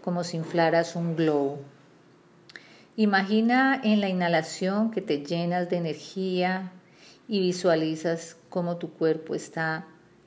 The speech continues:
lleno de luz, energía, bienestar. En la exhalación visualizas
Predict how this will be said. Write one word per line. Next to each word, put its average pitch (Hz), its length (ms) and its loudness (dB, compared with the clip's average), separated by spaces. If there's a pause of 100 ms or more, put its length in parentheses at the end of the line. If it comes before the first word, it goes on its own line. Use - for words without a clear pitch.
lleno 165 540 0
de 156 160 0
luz, 170 840 -2 (200)
energía, 165 1160 -4 (140)
bienestar. 156 840 -4 (680)
En 196 200 -2
la 202 60 4
exhalación 196 920 0 (600)
visualizas 190 1040 -2